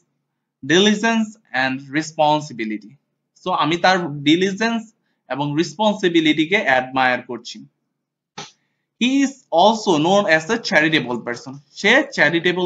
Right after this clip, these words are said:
পারসন হিসেবে পরিচিত। Or আপনি বলতে পারেন যে, he is really a role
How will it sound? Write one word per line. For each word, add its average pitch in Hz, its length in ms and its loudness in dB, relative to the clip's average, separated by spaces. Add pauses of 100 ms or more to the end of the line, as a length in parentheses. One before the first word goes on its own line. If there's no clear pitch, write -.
পারসন 156 400 -6
হিসেবে 170 300 -4 (600)
পরিচিত। 147 400 0 (1300)
Or 156 200 10 (200)
আপনি 170 140 -4 (120)
বলতে 196 240 0
পারেন 160 180 2 (100)
যে, 180 80 2 (400)
he - 140 0
is 285 80 -6 (220)
really 226 340 4
a - 100 -2
role 196 260 4